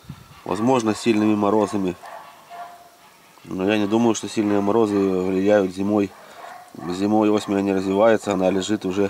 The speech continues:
в коконе, полностью сформированной и ждёт весеннего потепления. Я не думаю, что сильные морозы зимние могут влиять на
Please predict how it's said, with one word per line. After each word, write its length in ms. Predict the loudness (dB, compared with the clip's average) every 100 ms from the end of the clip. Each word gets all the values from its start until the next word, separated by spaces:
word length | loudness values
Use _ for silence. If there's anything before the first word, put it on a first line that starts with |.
| -4 -4
в 60 |
коконе, 420 | -2 0 -2 -4 -10 -20 -20 -20 -2
полностью 380 | 2 2 0 -4
сформированной 760 | -6 -2 0 2 2 2 0 -2
и 200 | -2 -4
ждёт 360 | 0 0 0 -6 -20 -20 -20 -20 -20 -20 -20 -14
весеннего 400 | -10 -4 -2 -2
потепления. 640 | -4 -6 -4 -2 0 -4 -10 _ -20 -20 -20 -20 -16 -4
Я 120 | -2
не 80 | 0
думаю, 220 | 0 -2
что 160 | -4
сильные 320 | -4 -2 0 0
морозы 460 | 2 2 0 -2
зимние 400 | -4 -4 -4 -4
могут 280 | -2 -4 -4
влиять 320 | 0 2 2
на 200 | -2 -8